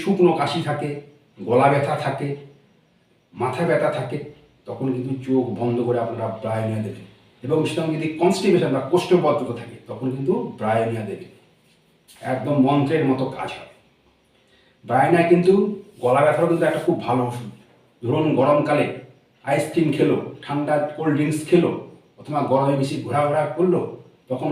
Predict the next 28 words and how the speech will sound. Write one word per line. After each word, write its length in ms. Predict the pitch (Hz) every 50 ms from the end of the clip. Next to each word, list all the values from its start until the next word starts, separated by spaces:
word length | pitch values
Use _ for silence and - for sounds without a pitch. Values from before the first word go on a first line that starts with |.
| 139 127
গলা 140 | 135 135 131
ব্যথা 180 | 127 120 - - -
শুরু 120 | - - - 98
হয়ে 120 | 101 - -
গেলো। 140 | - - - - -
আর 80 | - - -
কোনো 120 | 170 175 175 170
সিম্পটম 260 | - 147 143 131 127 117
নেই, 100 | 117 120 120 -
শুধু 120 | 170 170 135 120
গলা 140 | 117 113 - -
ব্যথা। 180 | - - - - - _ _ _ _ _ -
তখন 180 | 110 104 120 120 110
আপনারা 220 | 110 120 120 127 131 127
চোখ 140 | 127 127 120 113 113
বন্ধ 160 | 120 120 117 123 123
করে 120 | - - 170 - 104 104
ব্রায়োনিয়া 360 | 104 107 107 107 104 104 101 95
দেবেন, 200 | 92 92 - - - - _ _ _ _ _ _ -
দেখবেন 240 | 113 117 123 123 120 120
সঙ্গে 200 | 123 131 131 127 123
সঙ্গে 180 | 127 123 120 107 107
গলা 120 | 107 107 107
ব্যথা 160 | 107 104 - - -
ঠিক 120 | - 110 104 -
হয়ে 120 | - - -
যাবে। 140 | - - _ _ _ _ _ _ _ _ _ _ _ _ _ _ _ _ _ _ _ _ _ _ _ _ _ _ _ _ _ _ _ _ _ _ _ _ _ _ _ _ _ _ _ _ -
এবার 200 | 175 180 240